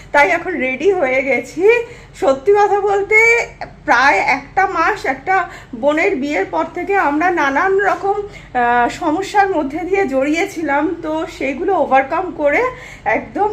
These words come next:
ফ্রেশ মাইন্ডে আজকে বেরিয়ে পড়ছি মন্দারমণি। অবশ্যই সাথে রয়েছে বন্ধু বান্ধবরা, নিশ্চয়ই ওখানে খুব, খুব, খুব মজা করব। আর সবচেয়ে আজকে মানে আনন্দের খবর হচ্ছে, সেটা হচ্ছে সকাল থেকে আজকে মেঘ করে রয়েছে,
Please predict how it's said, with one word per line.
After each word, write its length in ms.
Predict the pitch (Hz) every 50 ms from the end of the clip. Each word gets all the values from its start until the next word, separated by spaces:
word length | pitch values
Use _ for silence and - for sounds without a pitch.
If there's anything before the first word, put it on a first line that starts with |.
| 415 - -
ফ্রেশ 340 | 277 277 285 - 403 - - 339
মাইন্ডে 460 | 285 247 240 240 262 269 269 302 415
আজকে 340 | 339 262 240 - - 262 262
বেরিয়ে 420 | 208 202 247 254 254 277 294 311
পড়ছি 460 | 302 311 330 359 - - 381 392 403
মন্দারমণি। 720 | 359 277 226 226 233 247 262 285 302 294 320 320 339 427 480 480 - - - - -
অবশ্যই 560 | - 254 277 294 415 403 - - 466 480 453
সাথে 320 | - 453 - - - 381
রয়েছে 300 | 381 370 370 381 370 381
বন্ধু 340 | 320 262 262 254 277 320 339
বান্ধবরা, 680 | 311 311 311 330 339 349 359 320 247 381 339 349 415 440 415 392 370 311 - - - -
নিশ্চয়ই 560 | 247 294 294 277 - - - 415 440 427 415
ওখানে 300 | 392 320 392 415 403 427 392 - - -
খুব, 260 | - - 440 466 466 453
খুব, 180 | 453 466 453 - -
খুব 440 | - 494 508 508 440 440 370 359
মজা 220 | 320 285 339 320 370
করব। 460 | - 320 302 294 294 269 320 453 494 - - - - -
আর 140 | - 285 381
সবচেয়ে 600 | - - - 392 294 285 277 277 - - 480 480
আজকে 280 | 494 480 466 - - 508 523 - - - - - - -
মানে 220 | 269 285 285 302 302
আনন্দের 680 | - - 277 311 302 320 494 523 539 539 539 554 571 -
খবর 340 | 427 440 415 403 427 415 415
হচ্ছে, 420 | 381 392 - - - 440 - -
সেটা 280 | - 381 311 277 359 359
হচ্ছে 600 | 392 403 415 403 - 427 440 427 440 330 269 247 - - - - -
সকাল 500 | - - - 269 254 - 415 440 494 508
থেকে 200 | 480 523 466 494 480 453
আজকে 180 | 453 - 453 440
মেঘ 360 | 381 294 277 269 269 - -
করে 240 | 254 233 233 233 226
রয়েছে, 460 | 214 208 202 202 202 202 214 214 -